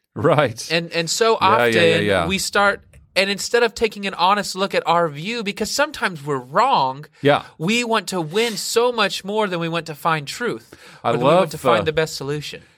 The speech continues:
Speaker 1: Yeah, and so I, I love what, uh, I've probably quoted this before. I love what Rich Mullins said about these discussions about politics and theology. He said, "The message is not that we're right and they're wrong.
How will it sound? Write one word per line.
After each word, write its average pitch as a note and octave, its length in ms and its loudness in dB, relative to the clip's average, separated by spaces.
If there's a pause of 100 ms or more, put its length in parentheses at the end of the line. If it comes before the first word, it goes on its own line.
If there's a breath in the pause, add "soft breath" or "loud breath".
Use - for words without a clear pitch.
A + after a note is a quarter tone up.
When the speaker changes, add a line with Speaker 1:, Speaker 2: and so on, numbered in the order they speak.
Speaker 1:
Yeah, C3 200 4
and C3+ 120 -4
so D3+ 340 2 (100)
I, C#3 100 2
I C3+ 180 4
love D3 300 4
what, B2 420 0
uh, F#2+ 280 0 (420)
I've G#2 180 -2
probably G2 280 0
quoted G2+ 280 2
this F2 160 -6
before. F#2+ 240 -4
I - 20 4
love G#2+ 140 4
what G#2+ 160 -4
Rich G#2 240 -4
Mullins G#2+ 440 2
said F2+ 280 2
about F#2 480 2 (440 soft breath)
these F#2 580 -2 (120)
discussions G#2+ 720 0
about F#2+ 240 -2
politics G#2+ 640 0
and F#2 160 -4
theology. F2+ 480 -2
He G2+ 160 -6
said, G2 320 2 (320 loud breath)
"The - 80 2
message F3 400 2
is A2+ 120 -4
not A#2 220 0
that G2 120 -6
we're A#2 240 2
right G#2 280 2
and F2 100 -8
they're G2+ 200 2
wrong. F#2+ 420 0